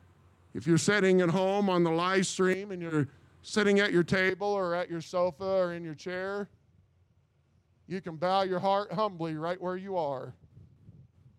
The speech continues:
and call on Jesus to be your Savior, and he'll save you. You can be sitting in your car right now,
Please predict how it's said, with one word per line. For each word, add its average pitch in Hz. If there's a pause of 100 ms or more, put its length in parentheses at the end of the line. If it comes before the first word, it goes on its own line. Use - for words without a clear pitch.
and 143
call 190
on 214
Jesus 156
to -
be 156
your 156
Savior, 110 (1000)
and 131
he'll 175
save 170
you. 190 (1500)
You 202
can 226
be 202
sitting 214
in 208
your 196
car 196
right 180
now, 147